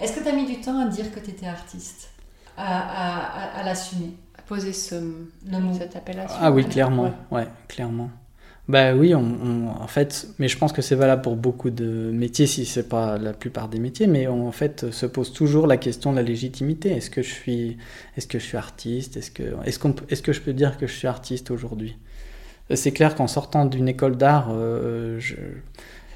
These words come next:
Speaker 3: je répondais non à cette question parce que je pensais que j'avais encore plein de choses à apprendre. Je me sentais pas du tout, euh, d'ailleurs pas vraiment bien accompagné dans,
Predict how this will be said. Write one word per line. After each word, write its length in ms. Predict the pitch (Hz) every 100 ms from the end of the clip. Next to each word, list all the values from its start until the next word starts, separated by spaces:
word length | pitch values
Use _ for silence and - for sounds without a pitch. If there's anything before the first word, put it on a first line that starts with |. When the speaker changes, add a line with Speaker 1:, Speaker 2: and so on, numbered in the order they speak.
| -
Speaker 3:
je 480 | - - 165 120 107
répondais 440 | 113 120 127 123 123
non 260 | 143 139
à 120 | 120 113
cette 220 | - -
question 500 | 123 - - 175 202 - - - - - -
parce 160 | 120
que 100 | -
je 120 | 127 -
pensais 320 | 123 - 123
que 80 | 123
j'avais 220 | 113 117
encore 260 | 110 107
plein 200 | 110 113
de 140 | 110 113
choses 260 | - 117
à 80 | 107
apprendre. 540 | 110 - 139 139 135 117
Je 120 | 113
me 60 | 110
sentais 340 | - 113 117
pas 200 | - 113
du 120 | 113
tout, 300 | 117 - 123
euh, 80 | 117 113 - - - - - - - -
d'ailleurs 480 | - - 123 120 -
pas 120 | 123
vraiment 300 | 117 117 117
bien 180 | 117 117
accompagné 560 | 117 117 110 120 127 131
dans, 160 | 120